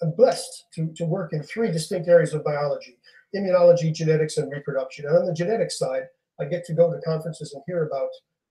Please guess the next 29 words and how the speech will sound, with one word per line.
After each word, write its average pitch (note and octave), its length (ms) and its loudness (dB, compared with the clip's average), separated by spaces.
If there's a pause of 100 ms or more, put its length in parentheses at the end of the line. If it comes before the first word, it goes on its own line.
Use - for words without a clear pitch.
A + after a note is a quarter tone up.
(100)
advances D#3 560 -2
in C#3 80 -12
genetics D3+ 400 -2
in C3+ 80 -4
all C#3 120 2
species. - 500 -10
And D3 100 -2
I D#3 40 0
was D3+ 180 0
just - 220 -6
at F3+ 120 -10
one E3+ 160 12
a - 40 -2
couple - 240 0
of C#3+ 80 -2
weeks - 220 -2
ago D3+ 180 0
down D3 140 0
at - 80 -6
the D3+ 100 -10
Cold F3 240 8
Spring D3 240 -2
Harbor E3+ 300 4
Lab D3+ 260 0
in C#3 140 -10 (440)
Long C#3 220 2
Island, E3 460 6 (380)
and, D3+ 260 0
uh, D3 140 2